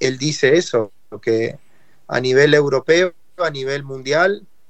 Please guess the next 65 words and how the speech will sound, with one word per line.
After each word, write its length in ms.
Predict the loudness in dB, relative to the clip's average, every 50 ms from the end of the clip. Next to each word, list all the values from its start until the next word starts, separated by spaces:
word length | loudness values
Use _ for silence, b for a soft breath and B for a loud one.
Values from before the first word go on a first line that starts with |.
| -20 -20 -12
a 100 | -10 -8
los 100 | -8 -8
pilotos 300 | -10 -8 -8 -4 -4 -4
argentinos 420 | -4 -2 -4 -4 -2 -2 -2 -2 -2
los 100 | -4 -4
tienen 240 | -4 -6 -6 -6
muy 160 | -6 -6 -4 0
bien 200 | 0 0 0 0
vistos 440 | -2 -4 -2 2 2 2 2 0 -6
sobre 520 | -12 -8 0 4 6 6 6 6 4 2 2
autos 300 | 0 0 -2 -4 -6 -8
con 160 | -10 -10 -6
techo. 400 | -6 -6 -6 -6 -10 -18 -18 -20 -20 -16 -8
Eso 340 | -8 -8 -6 -4 -2 0 0
es 160 | 0 0 0
la 120 | -2 -2
opinión 420 | -2 -2 -6 -6 -4 -4 -4 -2 0
de, 220 | 0 0 0 -2
del 120 | -4 -8 -8
mundo. 320 | -6 -6 -4 -4 -6 -6 b b b b b b b b 0
¿Por 140 | 2 2 4
qué 100 | 4 4
no? 160 | 6 6 6
La 80 | 4 4
categoría 400 | 0 -2 -4 -2 -2 -2 -2 -4
comienza, 260 | -4 -10 -8 -6 -4 -4 -6 -6 -10
la 160 | -8 -8 -8 -8
gente 340 | -8 -14 -12 -6 -4 -2
de, 340 | 0 0 -2 -4 -6 -8 -10 -16 -20 -20 -20 -20 -20 -16 -6 0
de 80 | 2
deporte 400 | 2 2 4 4 2 4 4 2
de 80 | 0 0
aquí, 260 | 0 0 0 2 4
del 140 | 4 4 4
gobierno, 320 | 2 0 2 2 0 0
está 160 | -2 -4 -4
muy 160 | -4 -4 -6 -6
entusiasmado 600 | -6 -8 -6 -4 -4 -2 0 2 2 2 2 0
con, 200 | -4 -10 -10 -10
con 120 | -10 -10
el 80 | -8 -4
trabajo 300 | -2 -2 -2 -2 -4 -4
que 100 | -6 -4
yo 140 | -2 0
he 40 | 0
hecho 340 | 0 0 0 -2 -2 -2 -4 -10 -20 -18 -8 -6
en 100 | -4 -2
esta 140 | 0 2 2
categoría 380 | 2 2 0 0 0 0 0
y 20 | -2
me 100 | -2 -2
encantaría 480 | -2 -4 -2 0 0 0 2 0 0
poder 160 | 0 -4 -8
correr 240 | -6 -6 -6 -6 -6
en 60 | -6
mi 80 | -8 -10
tierra, 340 | -6 -2 0 0 0 0 -4
en 60 | -4
cualquiera 320 | -6 -8 -6 -4 -4 -4
de 80 | -4 -6
los 80 | -8 -8
tres 160 | -8 -8 -8
circuitos, 580 | -10 -10 -6 -2 -2 -2 -2 -4 -8 -8 -8
poder 260 | -8 -8 -8 -8 -8 -8
mostrarme 760 | -8 -8 -8 -6 -2 0 2 2 2 0 -2 -4 -6 -6